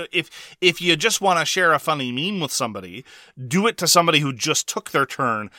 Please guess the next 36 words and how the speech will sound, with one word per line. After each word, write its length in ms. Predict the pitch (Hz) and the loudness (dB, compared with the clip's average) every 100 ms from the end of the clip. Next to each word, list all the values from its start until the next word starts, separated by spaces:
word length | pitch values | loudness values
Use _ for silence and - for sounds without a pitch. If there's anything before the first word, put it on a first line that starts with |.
| - - | -12 0
as 180 | 165 147 | 2 2
opposed 400 | - 185 190 - | 2 2 2 0
to 80 | 160 | -2
somebody 340 | 180 160 143 | 0 0 -2
who's 160 | 135 123 | -2 -6
about 420 | 98 - 208 226 | -8 2 2 2
to 80 | 147 | -4
take 260 | 143 131 | -4 -4
their 160 | - 104 | -6 -14
turn. 420 | - 87 - 214 - _ _ _ _ _ _ _ _ - | -14 -16 -16 -20 -20 _ _ _ _ _ _ _ _ -8
And 180 | 123 | -2
that's 160 | 123 120 | 0 0
not 100 | 127 | -2
even 160 | 113 110 | -2 -4
a 20 | |
really 160 | 107 | -4
good 100 | 107 | -4
example. 300 | 104 107 101 | -4 -4 -6
I 40 | 104 | -4
don't 140 | 113 | -6
know 80 | 113 | -6
that 120 | 104 | -8
sharing 220 | - 113 | -8 -8
funny 240 | 101 107 104 | -10 -12 -12
memes 240 | 104 101 | -12 -12
is 120 | 95 | -12
a 40 | 95 | -10
great 300 | 92 117 107 | -6 -6 -6
thing 140 | 110 | -12
to 80 | 101 | -10
do 140 | 117 | -6
in 60 | 113 | -6
the 60 | 104 | -6
middle 180 | 104 | -8
of 80 | 101 | -6
a, 120 | 101 | -6